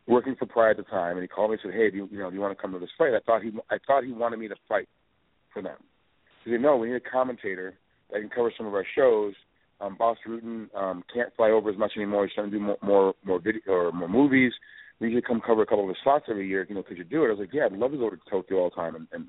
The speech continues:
cover these fights." And it was surreal to me because I started fighting for them. And for me and my generation, my guys, like, all the money was being made over in Japan. That's where the, that's where it was, because all the fights were being held over there.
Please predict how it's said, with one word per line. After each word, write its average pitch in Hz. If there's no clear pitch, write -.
cover 95
these 82
fights." -
And 120
it -
was 120
surreal 156
to 135
me 117
because 110
I 110
started 123
fighting 143
for 110
them. 82
And 117
for 139
me 147
and 151
my 131
generation, 120
my 107
guys, 104
like, 90
all 107
the 117
money 117
was 104
being 92
made 95
over 90
in 85
Japan. 80
That's 95
where 110
the, 95
that's 107
where 107
it 82
was, 78
because 85
all 107
the 113
fights 98
were 92
being 87
held 87
over 90
there. 85